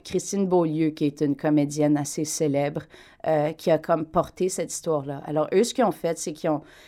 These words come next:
ils sont passés par le prisme de la vie personnelle de Christine Beaulieu. Euh, et alors, dans la pièce, ils alternaient entre beaucoup d'informations et sa vie personnelle, ce qui gardait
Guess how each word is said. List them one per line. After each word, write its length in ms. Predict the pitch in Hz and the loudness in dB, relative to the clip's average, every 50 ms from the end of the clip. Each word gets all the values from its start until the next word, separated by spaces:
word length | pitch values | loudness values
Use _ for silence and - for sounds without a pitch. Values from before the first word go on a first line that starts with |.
| - _ _ | -20 _ _
ils 80 | - 196 | -10 -4
sont 180 | - 214 190 | -4 -2 -4
passés 340 | - - 190 180 180 - 226 | 0 2 2 2 2 0 -2
par 160 | - 220 208 | 0 0 2
le 100 | 190 165 | 2 2
prisme 580 | - - - 208 214 226 196 175 185 180 160 156 - - - - | 0 -2 -2 0 2 2 2 2 2 2 2 0 -2 -8 -12 -2
de 100 | - 175 | 0 2
la 160 | 170 165 160 | 4 4 2
vie 160 | 156 160 185 185 | 2 0 -2 -6
personnelle 680 | - 196 185 165 - - 202 180 185 185 185 180 170 | -4 -4 -4 -4 -2 0 0 2 2 2 2 2 0
de 60 | 160 | -2
Christine 500 | 156 - - 170 156 - - 180 170 170 | -4 -6 -8 -8 -8 -8 -6 -6 -4 -4
Beaulieu. 600 | 160 170 165 165 160 151 160 165 165 165 151 156 - _ _ _ _ _ _ _ _ - | -2 0 0 0 0 -2 -2 -2 -2 -4 -6 -8 -12 _ _ _ _ _ _ _ _ -4
Euh, 340 | 170 160 156 151 151 151 151 151 - - - - _ - | 0 0 2 2 2 0 -2 -2 -4 -8 -12 -12 _ -4
et 180 | 185 175 - - | -4 -4 -2 0
alors, 320 | - 180 180 185 175 175 - - _ - | 0 4 4 6 4 4 0 -6 _ -16
dans 300 | 190 170 - 185 180 175 | -6 0 2 4 6 6
la 140 | 170 156 151 | 4 2 0
pièce, 440 | 156 - - 220 220 220 - - - | -2 -2 2 2 2 2 2 -2 -4
ils 260 | - 180 165 165 160 165 | -4 -4 -4 0 2 4
alternaient 600 | 160 170 165 - 185 170 170 175 175 175 170 165 - | 4 4 2 0 -2 -2 0 0 0 0 -2 -2 0
entre 340 | 180 165 156 156 - - - _ _ | 0 0 0 -2 -4 -10 -20 _ _
beaucoup 400 | - 180 160 196 190 196 - 220 | -14 -8 -6 -4 -4 -2 -2 -2
d'informations 920 | 190 196 185 175 - - 175 175 170 160 165 160 - - 185 160 165 - - _ _ - - - - - - - _ _ | 0 0 0 0 -2 -2 0 2 2 2 2 0 -2 -4 -6 -6 -6 -8 -10 _ _ -20 -20 -20 -20 -20 -20 -20 _ _
et 340 | - 233 247 254 247 240 233 - _ | 8 8 8 8 4 2 -2 -8 _
sa 280 | - - - - 185 180 | -10 -4 2 4 4 4
vie 200 | 170 180 196 196 | 2 0 -4 -4
personnelle, 680 | - 202 185 165 - - 170 147 151 160 165 185 196 | -4 -4 -4 -4 -2 -2 0 0 2 2 2 0 -2
ce 140 | 185 - - | -4 -6 -8
qui 160 | - - 190 | -8 -8 -4
gardait 540 | 160 180 170 160 170 165 175 170 180 196 190 | 0 2 2 2 2 2 2 2 2 2 0